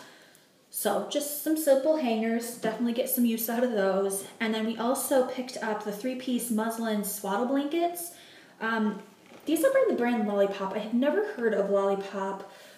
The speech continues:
but a sales associate there, um, bought the, had these for her daughter, and she said they were very, very soft, and they came in really handy.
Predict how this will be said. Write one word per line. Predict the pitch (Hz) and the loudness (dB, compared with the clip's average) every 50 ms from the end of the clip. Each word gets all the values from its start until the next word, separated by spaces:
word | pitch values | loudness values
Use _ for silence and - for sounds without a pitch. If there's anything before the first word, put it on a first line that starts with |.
| - - | -12 -4
but | - 220 214 214 214 - | 0 2 2 2 0 -2
a | 220 214 202 - - - - - | -2 -4 -4 -6 -10 -16 -18 -16
sales | - - - 370 381 403 403 - | -10 -4 0 2 4 4 4 4
associate | - - 262 233 220 226 233 226 214 196 202 - | 2 2 4 4 4 2 2 2 2 2 2 2
there, | 214 208 202 202 202 202 196 196 - - - - - - - - - _ - - - _ _ _ _ _ _ - - - - - | 2 4 4 6 6 6 4 2 0 -6 -14 -16 -20 -20 -20 -20 -20 _ -20 -20 -20 _ _ _ _ _ _ -16 -16 -12 -8 -6
um, | 226 214 196 190 190 190 185 185 180 - - - - - | -4 -2 -2 0 0 0 0 0 -2 -6 -12 -20 -16 -14
bought | 226 - - 226 214 214 - | -8 -4 -2 0 0 0 0
the, | 233 226 - | -2 -2 -2
had | - - 240 233 220 | -2 -2 0 0 2
these | 226 233 220 - | 2 0 0 0
for | - 220 202 | 0 -2 -2
her | 202 - 254 262 | 0 2 2 2
daughter, | 226 202 196 196 196 190 | 2 2 2 2 2 2
and | 190 196 202 196 | 0 0 -2 -4
she | - - 220 | -4 -4 -4
said | - - 226 220 | -2 -2 0 2
they | 220 208 | 2 2
were | 196 196 196 | 2 2 0
very, | 196 196 190 220 233 262 285 311 320 | -2 -6 -2 0 2 2 4 4 2
very | 311 285 262 | 4 4 4
soft, | - - - 214 196 196 196 196 196 196 - - - - - - - - - - - | 4 2 2 0 2 2 2 2 0 -2 -4 -10 -12 -16 -18 -18 -20 -20 -20 -12 -6
and | 214 208 202 208 | -2 0 0 2
they | 202 | 0
came | 196 - - 254 233 233 | 0 0 0 0 2 2
in | 214 202 | 2 0
really | 190 202 202 202 196 - | 0 0 0 0 0 -2
handy. | - 202 190 190 190 185 180 180 180 185 - | -4 -6 -6 -4 -4 -4 -2 -4 -4 -6 -8